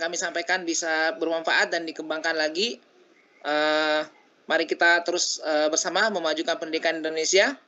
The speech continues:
Salah satunya kita bisa menggunakan, eh, apa namanya, eh, fasilitas dari Microsoft Office tiga enam lima ini sangat luar biasa. Kami sudah menggunakannya, eh, dan memperkenalkannya ke beberapa tempat, beberapa sekolah,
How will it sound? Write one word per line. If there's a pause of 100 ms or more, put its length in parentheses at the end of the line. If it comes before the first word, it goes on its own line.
(260)
Salah
satunya
kita
bisa
menggunakan,
eh, (760)
apa
namanya, (800)
eh,
fasilitas
dari
Microsoft (800)
Office
tiga
enam
lima
ini
sangat
luar
biasa.
Kami
sudah (400)
menggunakannya, (120)
eh,
dan
memperkenalkannya
ke
beberapa
tempat,
beberapa
sekolah,